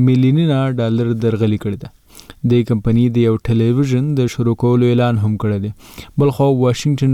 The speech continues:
پوسټ ورځپاڼې لیکلي چې د افغان حکومت په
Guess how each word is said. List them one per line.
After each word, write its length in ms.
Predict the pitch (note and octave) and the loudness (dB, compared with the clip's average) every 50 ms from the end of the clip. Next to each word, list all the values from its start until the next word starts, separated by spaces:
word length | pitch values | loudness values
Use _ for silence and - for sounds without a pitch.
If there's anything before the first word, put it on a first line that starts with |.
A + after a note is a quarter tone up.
| B2+ - - | 0 0 0
پوسټ 240 | D#3+ D#3+ C#3+ - - - G#2+ A#2+ | 2 2 0 0 -4 -6 -4 -2
ورځپاڼې 520 | B2 A#2 A#2 A2+ - - B2 A#2 A#2 A2 G#2+ | 0 0 0 -2 -2 -2 -2 0 0 2 0
لیکلي 280 | G#2+ G#2+ - C#3+ D#3 D#3 | 0 0 0 0 0 0
چې 420 | - - - - - - - - E3+ E3+ | -2 -6 -14 -20 -20 -20 -4 -2 0 2
د 100 | E3 D#3 | 2 2
افغان 340 | D3 D#3 D#3+ D#3+ D#3+ D#3 C#3 | 2 0 0 2 2 2 0
حکومت 420 | C3+ C3 - D3 D3 D3+ D3+ C3+ - | 0 -2 -2 -2 -2 0 -2 -4 -2
په 60 | - | -2